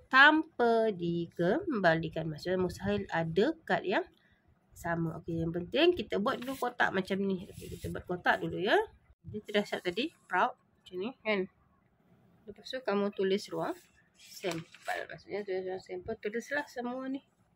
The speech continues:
Yang ini kenapa cikgu pangkas? Sebab dia kata tidak dikembalikan. Maksudnya mustahil mendapat nombor yang sama. Jadi kamu tulis ruang sampel. Ingat, ruang sampel mesti ada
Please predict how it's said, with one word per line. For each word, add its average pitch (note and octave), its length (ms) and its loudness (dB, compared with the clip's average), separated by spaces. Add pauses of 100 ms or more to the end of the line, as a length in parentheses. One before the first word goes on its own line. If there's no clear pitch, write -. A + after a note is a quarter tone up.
(1000)
Yang G3 160 2
ini B3 140 2
kenapa D4+ 240 0
cikgu A#3+ 180 -4
pangkas? A#3+ 480 -2
Sebab G3+ 80 -4
dia A3 140 0
kata A#3+ 160 -8
tidak A#3+ 260 -4
dikembalikan. A#3+ 680 -4
Maksudnya B3 560 -2 (420)
mustahil B3+ 460 -4
mendapat G#3 580 -2
nombor F#3 380 0
yang D#4 160 0 (480)
sama. A#3 400 -2
Jadi F3+ 180 -4
kamu F3+ 220 -2
tulis G#3+ 260 -6
ruang F#3 300 0
sampel. F#3 760 -6 (1040)
Ingat, F3+ 320 -4
ruang E3+ 160 -6
sampel E3+ 300 -8
mesti - 100 -12
ada E3+ 160 -10